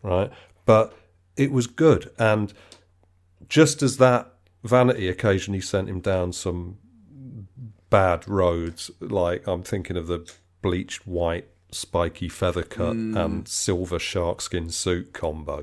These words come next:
Speaker 1: you know.
Speaker 2: Yeah.
Speaker 1: Sometimes he would overdo it musically and try things that he couldn't pull off.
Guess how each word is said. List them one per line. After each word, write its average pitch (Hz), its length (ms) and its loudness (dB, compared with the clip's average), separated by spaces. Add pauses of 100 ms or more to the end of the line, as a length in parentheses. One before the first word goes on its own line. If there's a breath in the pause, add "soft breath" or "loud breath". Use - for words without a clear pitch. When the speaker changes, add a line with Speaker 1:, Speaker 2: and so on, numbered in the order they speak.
(140)
Speaker 1:
you 98 140 -8
know. 78 160 -8 (220 loud breath)
Speaker 2:
Yeah. 107 160 -8
Speaker 1:
Sometimes 131 580 8 (240 loud breath)
he 123 120 2
would 123 220 8
overdo 107 440 8
it 101 140 2
musically 98 520 0
and 87 140 -4
try 92 240 2
things 90 340 -4
that - 100 -10
he 90 60 -6
couldn't 90 300 -8
pull 85 220 -4
off. 80 160 -6